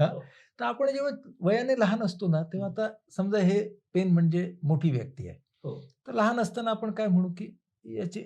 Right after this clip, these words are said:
Speaker 1: असं समज की एवढीच
Speaker 2: हो.
Speaker 1: याची आता लांबी आहे.
Speaker 2: हो, हो.
Speaker 1: आणि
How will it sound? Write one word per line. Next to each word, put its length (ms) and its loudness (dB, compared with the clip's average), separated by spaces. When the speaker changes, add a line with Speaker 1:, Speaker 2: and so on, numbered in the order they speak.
Speaker 1:
असं 180 2
समज 280 -2
की 160 -4
एवढीच 600 -2
Speaker 2:
हो. 120 2
Speaker 1:
याची 200 -2
आता 440 -4
लांबी 420 0
आहे. 100 -16
Speaker 2:
हो, 320 -10
हो. 60 -16
Speaker 1:
आणि 280 -2